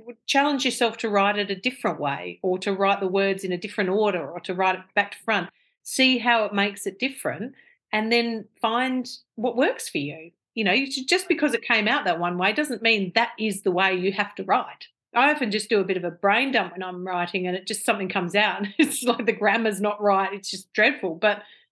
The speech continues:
no, move things around and, okay, make it sound a little bit better. Yeah, it's just, just playing around with the words.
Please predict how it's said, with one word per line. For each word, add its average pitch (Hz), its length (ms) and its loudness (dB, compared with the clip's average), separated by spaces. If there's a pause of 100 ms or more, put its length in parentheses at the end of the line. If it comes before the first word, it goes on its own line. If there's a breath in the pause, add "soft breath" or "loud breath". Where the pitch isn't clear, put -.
(140)
no, 233 220 2
move 202 240 0
things 208 240 -4
around 214 480 0
and, 208 240 -4
okay, 208 280 -2
make 208 240 2
it 220 140 -4
sound 302 240 0
a 262 40 0
little 180 160 -2
bit 160 180 -4
better. 185 300 0 (400 soft breath)
Yeah, 440 300 0
it's 262 200 -4
just, - 300 -6
just 285 240 -2
playing 285 280 0
around 302 260 0
with 302 100 -2
the 214 60 -6
words. 247 460 -6